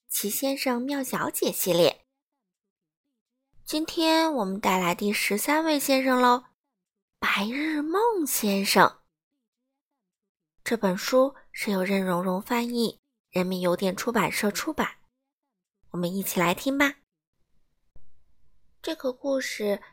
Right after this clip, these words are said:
是关于白日梦先生的。你知道白日梦先生长什么样，对吗？因为你已经在书的封面上见到过他。这个故事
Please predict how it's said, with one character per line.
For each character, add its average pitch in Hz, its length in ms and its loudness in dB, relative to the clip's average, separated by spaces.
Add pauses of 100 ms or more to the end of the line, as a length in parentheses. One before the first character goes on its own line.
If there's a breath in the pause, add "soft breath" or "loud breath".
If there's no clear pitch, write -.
是 - 200 -8
关 196 300 -6
于 185 100 -6
白 180 280 -8
日 220 180 -6
梦 302 320 -6
先 196 320 -6
生 175 260 -8
的。 170 200 -2 (1500)
你 262 120 0
知 330 180 -4
道 349 160 0
白 262 220 -4
日 277 100 -6
梦 285 240 -2
先 269 220 -2
生 269 180 -2
长 202 160 -4
什 196 160 -6
么 202 80 -4
样， 269 260 -4
对 330 160 -6
吗？ 330 220 -4 (920)
因 190 160 -8
为 196 120 -6
你 185 300 -4
已 - 20 -4
经 185 220 -8
在 208 160 -4
书 262 220 -6
的 254 100 -2
封 294 240 -10
面 330 180 -4
上 262 220 -4
见 427 260 -4
到 226 160 0
过 208 160 2
他。 - 420 0 (1500)
这 320 160 0
个 285 120 2
故 285 220 -2
事 254 320 0